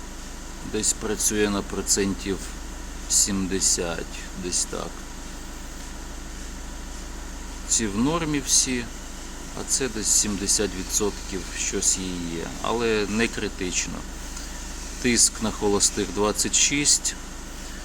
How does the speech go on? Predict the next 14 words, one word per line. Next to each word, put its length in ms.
комп'ютерна 680
тридцять, 760
не 120
комп'ютерна 720
вже 200
двадцять 320
шість, 420
і 140
від 220
неї 560
всі 380
проходять 500
регенерації. 1000
Незавершені. 1120